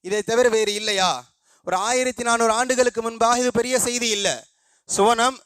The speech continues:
வ-, வானத்துக்கு மேல சுவனம், சுவனத்துல அல்லாஹ் பூமியில இறக்கனா என்று சொல்லிடலாம். ஆனா இன்னைக்கு அப்படி இல்ல. இன்னைக்கு நவீன அறிவியல் பேசுகிறது, வானத்துல ஸ்பேஸ்ல ஏகப்பட்ட, ஏகப்பட்ட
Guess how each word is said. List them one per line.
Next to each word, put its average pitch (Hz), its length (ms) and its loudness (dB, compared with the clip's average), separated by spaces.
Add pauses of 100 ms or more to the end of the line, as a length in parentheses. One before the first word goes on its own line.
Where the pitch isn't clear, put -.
(400)
வ-, 156 160 -8
வானத்துக்கு 202 500 -2
மேல 220 220 0
சுவனம், 208 460 2 (380)
சுவனத்துல 233 460 0
அல்லாஹ் 233 260 0
பூமியில 226 340 0
இறக்கனா 214 340 -4
என்று 196 200 -4
சொல்லிடலாம். 190 460 -2 (140)
ஆனா 208 160 -6
இன்னைக்கு 233 320 -2
அப்படி 214 220 0
இல்ல. 208 180 -2 (500)
இன்னைக்கு 202 220 -6
நவீன 240 360 0
அறிவியல் 226 380 0
பேசுகிறது, 214 500 -2 (440)
வானத்துல 220 540 -2 (240)
ஸ்பேஸ்ல 247 480 0 (160)
ஏகப்பட்ட, 254 400 0 (680)
ஏகப்பட்ட 247 600 0